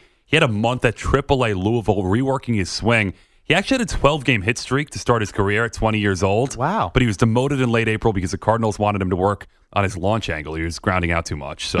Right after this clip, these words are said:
Speaker 2: Hmm.
Speaker 1: they said, "Go down to triple A, spend a month there, now you're back up." College football note, the S E C won't be moving to a nine-game conference schedule.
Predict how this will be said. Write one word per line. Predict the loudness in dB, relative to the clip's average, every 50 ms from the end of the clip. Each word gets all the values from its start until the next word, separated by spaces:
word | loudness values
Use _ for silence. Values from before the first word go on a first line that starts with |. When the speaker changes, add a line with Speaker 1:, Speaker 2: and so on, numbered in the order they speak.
| 0 0
Speaker 2:
Hmm. | -2
Speaker 1:
they | -4 -2
said, | -2 -2 -4 -4 -4
"Go | -4 0 2
down | 2 2 0
to | 0
triple | -2 -2 0 0 -2 0
A, | -2 -2 -4 -6 _ _ _ _ _ _
spend | 0 0 2 2
a | 2
month | 0 0 -2 -2
there, | -2 -4 -2
now | -2 -2 -2
you're | -4 -2 -2
back | -2 -2 -2 0 0
up." | 0 0 -2 -6 _ -20 _ _ _
College | 0 2 2 2 0 2
football | 2 2 2 4 0 0 2
note, | 0 -2 -2
the | -2 -2 -2
S | -2 0 -2
E | -4
C | -2 0 -2
won't | 0 2 0 0 0
be | 0 0
moving | 0 0 0 0 0 -2
to | 0 0
a | 0
nine-game | 2 2 2 2 2 0 -2 -2 0
conference | 0 0 0 0 0 -4 -6
schedule. | -6 -2 0 0 0 2 0 0 0 0 -2